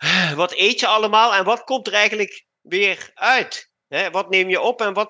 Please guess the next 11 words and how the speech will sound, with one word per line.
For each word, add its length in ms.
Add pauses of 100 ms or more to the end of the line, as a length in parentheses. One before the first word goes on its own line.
wat, 260
wat 380
gebruik 420
je 60
helemaal 240
niet? 360 (200)
Ehm, 480 (300)
en, 300
en 240
zitten 320
er, 380